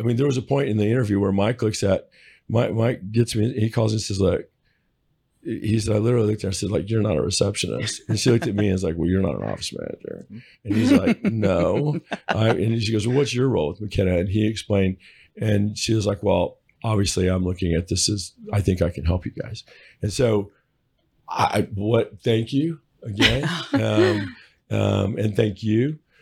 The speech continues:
Speaker 1: But I feel
Speaker 2: Wow.
Speaker 1: very blessed because when I still will have to pull Sheila in a room because I don't know the answers. Insurance changes so much.
Speaker 2: Yes.
Speaker 1: And every time I make the effort to learn or go to a course, i-, it's, it's,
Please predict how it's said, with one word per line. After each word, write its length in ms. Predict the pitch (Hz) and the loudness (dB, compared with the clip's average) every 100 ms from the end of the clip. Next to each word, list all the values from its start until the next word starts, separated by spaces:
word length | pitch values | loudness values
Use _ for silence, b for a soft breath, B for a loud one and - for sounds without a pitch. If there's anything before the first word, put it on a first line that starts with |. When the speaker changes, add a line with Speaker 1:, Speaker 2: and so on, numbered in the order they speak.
| b | b
Speaker 1:
But 160 | 110 117 | 0 2
I 60 | 127 | 2
feel 160 | 135 | 0
Speaker 2:
Wow. 40 | 117 | 2
Speaker 1:
very 200 | 127 107 | 2 2
blessed 480 | 101 123 127 113 | 2 2 2 -2
because 420 | 117 104 110 101 - | -4 0 0 0 -2
when 260 | 104 110 107 | 0 2 2
I 260 | 95 113 151 | -2 0 2
still 360 | - 120 117 107 | 0 0 0 2
will 120 | 104 | 0
have 180 | 107 - | 0 -2
to 60 | |
pull 200 | 95 101 | -2 0
Sheila 300 | 98 - 135 | 0 0 2
in 60 | 120 | 2
a 60 | 95 | 2
room 200 | 98 95 | 0 0
because 260 | 104 98 - | -2 -4 0
I 140 | 123 | 2
don't 140 | 139 | 2
know 160 | 92 101 | 2 0
the 140 | 80 | -2
answers. 400 | 87 95 - 113 - b b b | -4 -8 -8 -10 -18 b b b
Insurance 400 | 98 110 120 110 | -2 2 2 0
changes 380 | - 104 101 95 | 0 -2 0 -2
so 200 | - 117 | 0 0
much. 300 | 98 85 110 | 2 -2 -2
Speaker 2:
Yes. 380 | 135 117 - - B _ | -4 -4 -8 -14 B _
Speaker 1:
And 400 | 120 107 107 107 - | -2 2 2 0 -4
every 240 | 117 120 | 0 0
time 240 | 117 117 110 | 2 2 2
I 100 | 104 | 2
make 220 | 107 104 | 2 2
the 100 | 107 | 0
effort 240 | 101 101 113 | 0 0 -4
to 80 | 101 | 0
learn 260 | 104 104 | 2 2
or 60 | 95 | 0
go 160 | 104 104 | 0 0
to 80 | |
a 60 | 90 | 0
course, 580 | 90 120 113 98 - - b b b _ _ | -2 0 2 2 -2 -12 b b b _ _
i-, 40 | - | -4
it's, 440 | 104 104 98 - - | 0 2 0 -4 2
it's, 380 | 110 87 - | 2 2 -10